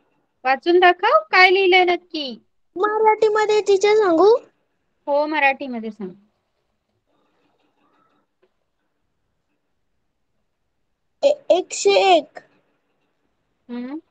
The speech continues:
Speaker 2: एकशे दोन, एकशे पाच, एकशे सात. डिसेंडिंग ऑर्डर. एकशे सात, एकशे पाच, एकशे दोन, एकशे एक.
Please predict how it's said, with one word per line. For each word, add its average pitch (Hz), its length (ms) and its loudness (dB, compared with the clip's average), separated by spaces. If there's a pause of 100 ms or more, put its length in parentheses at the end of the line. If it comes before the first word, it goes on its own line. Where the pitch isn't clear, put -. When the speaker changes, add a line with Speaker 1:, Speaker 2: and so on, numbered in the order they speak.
(720)
Speaker 2:
एकशे 339 480 -2
दोन, 330 460 0 (520)
एकशे 330 480 -4
पाच, 339 420 -2 (560)
एकशे 339 420 -2
सात. 339 360 -2 (520)
डिसेंडिंग 349 800 -4 (120)
ऑर्डर. 302 300 -2 (340)
एकशे 339 500 -4
सात, 339 420 0 (560)
एकशे 339 440 -2
पाच, 359 600 -2 (200)
एकशे 330 440 0
दोन, 359 440 0 (180)
एकशे 339 360 -2
एक. 339 560 0